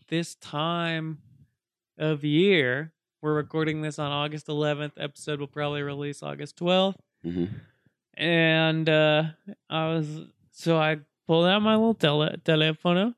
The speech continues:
Speaker 1: I was driving around this morning. Went on a nice little scenic drive
Speaker 2: Nice.
Speaker 1: this morning. And it was, it was,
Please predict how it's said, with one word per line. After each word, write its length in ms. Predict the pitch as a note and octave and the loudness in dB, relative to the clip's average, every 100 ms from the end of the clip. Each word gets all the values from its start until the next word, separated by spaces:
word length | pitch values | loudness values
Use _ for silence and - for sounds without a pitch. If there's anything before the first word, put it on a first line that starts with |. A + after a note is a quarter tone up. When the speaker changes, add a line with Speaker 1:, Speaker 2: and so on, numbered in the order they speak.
| _ | _
Speaker 1:
I 100 | F3 | -2
was 100 | D3+ | 0
driving 360 | D#3 D3 D3+ D3 | 4 4 4 2
around 260 | D3 D3 | 2 0
this 180 | D3+ - | -2 -2
morning. 320 | D#3 D3+ E3+ | -2 0 0
Went 160 | F3+ F3 | 2 4
on 100 | E3+ | 4
a 80 | D#3 | 4
nice 220 | D3+ D3+ | 2 0
little 120 | D3 | -6
scenic 360 | - D#3 D3 D3 | -4 -2 -2 -2
drive 540 | D3+ D3+ - E3 E3+ - | -2 0 0 0 -2 -2
Speaker 2:
Nice. 540 | A2 A#2 G2 D3+ - | 0 2 2 0 -2
Speaker 1:
this 200 | E3+ - | -4 -2
morning. 480 | E3 D#3+ D#3+ D#3+ F3+ - _ | 0 4 4 2 -2 -16 _
And 200 | D#3+ D#3+ | 0 0
it 60 | - | 0
was, 120 | F3 | -2
it 80 | F#3 | -4
was, 200 | F3+ E3+ | -6 -10